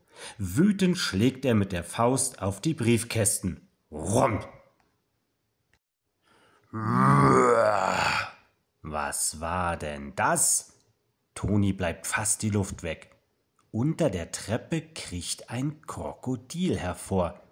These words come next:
Ein großes, grünes Krokodil. Es reißt das Maul auf, dass man durch seinen roten Schlund fast bis zur Schwanzspitze sehen kann.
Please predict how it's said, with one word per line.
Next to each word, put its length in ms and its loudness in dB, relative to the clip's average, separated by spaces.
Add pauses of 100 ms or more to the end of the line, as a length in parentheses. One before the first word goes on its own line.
(420)
Ein 260 -4
großes, 1040 0
grünes 840 2
Krokodil. 960 -2 (640)
Es 200 -6
reißt 480 0
das 160 0
Maul 400 2
auf, 320 2 (320)
dass 180 0
man 160 4
durch 180 2
seinen 300 2
roten 440 2
Schlund 500 4 (180)
fast 560 -2
bis 300 -2
zur 180 2
Schwanzspitze 880 0
sehen 340 2
kann. 300 2